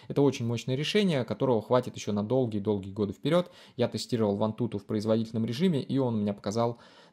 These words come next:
два миллиона семьсот тридцать девять тысяч баллов. Удалось победить аж целых девяносто восемь процентов пользователей.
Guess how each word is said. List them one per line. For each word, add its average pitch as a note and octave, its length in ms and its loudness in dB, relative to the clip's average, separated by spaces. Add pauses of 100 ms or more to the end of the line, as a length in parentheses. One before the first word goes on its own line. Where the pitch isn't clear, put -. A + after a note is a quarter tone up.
два A#2+ 200 4
миллиона A#2 400 2
семьсот A2+ 380 -4
тридцать G#2+ 320 -8
девять G#2+ 300 -2
тысяч G#2+ 320 -6
баллов. C#3+ 380 2
Удалось A2+ 320 0
победить G#2+ 420 -4
аж F#2+ 100 -2 (140)
целых B2 360 -2
девяносто A#2 420 -4
восемь A2+ 440 0
процентов G#2 440 -6
пользователей. C#3+ 680 0